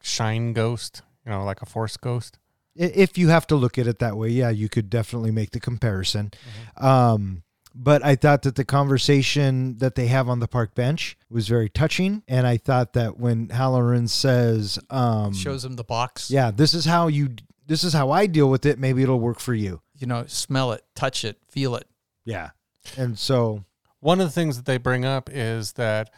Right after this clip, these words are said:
Speaker 1: people who have the shine, especially more powerful people with the shine, usually have some kind of specific ability, uh, where they excel at. And for Danny, we find out that he can talk to the s-, the ghosts, he can talk to supernatural people, and they're drawn to him.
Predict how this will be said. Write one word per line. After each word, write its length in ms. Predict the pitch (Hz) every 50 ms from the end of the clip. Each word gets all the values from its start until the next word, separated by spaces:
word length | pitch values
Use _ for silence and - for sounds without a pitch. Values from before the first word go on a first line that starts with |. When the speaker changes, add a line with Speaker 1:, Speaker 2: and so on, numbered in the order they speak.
| _ _
Speaker 1:
people 260 | - 208 180 185 170
who 120 | 135 156 160
have 120 | 147 131
the 60 | 127
shine, 260 | - - 147 147 143
especially 360 | 127 - - 131 123 - 143 135
more 200 | 131 127 123 120
powerful 560 | - - - 139 139 143 131 - - 131 120
people 300 | - 120 117 - 113 113
with 80 | 113
the 60 | - -
shine, 280 | - 127 120 120 117
usually 320 | 117 131 131 131 135 135 113
have 220 | 113 123 117 -
some 220 | - - 131 131
kind 260 | 123 - 127 127 120 120
of 160 | 117 110 - _ _ _ _ _ _
specific 680 | - - 139 117 - - - - 170 165 - 151 - -
ability, 680 | 127 113 127 123 123 123 123 117 123 120 120 117 110 - - _ _ _ _ _
uh, 260 | 147 131 123 117 113
where 140 | 117 123 123
they 140 | 117 123 120
excel 480 | 113 - - - - 147 151 143 131 120
at. 260 | 113 110 107 107 - _ _ _ _ _ _
And 180 | 147 135 117
for 120 | - 131 123
Danny, 420 | 110 135 135 143 147 143 139 123 110
we 140 | 117 117
find 360 | 107 - 123 120 117 117 110 110
out 340 | 107 107 104 110 117 -
that 200 | - 117 113 113
he 240 | 131 123 - 139 131
can 160 | - - 117
talk 280 | 107 113 123 120 110 -
to 80 | - 120
the 60 | - 110
s-, 160 | - - - _ _
the 80 | 135
ghosts, 440 | 117 110 123 120 113 110 - - -
he 100 | - 117
can 160 | - 120 117
talk 200 | 117 117 117 - -
to 60 | 113
supernatural 680 | - - 123 - - 110 110 113 107 - - - 127 120
people, 480 | - 120 127 123 - 113 107 101 104 - _ _ _ _ _
and 200 | 143 131 120 107
they're 140 | 113 113 104
drawn 520 | 104 107 113 110 104 107 110 110 110 107 101
to 80 | 98
him. 320 | 85 - 123 135 135 113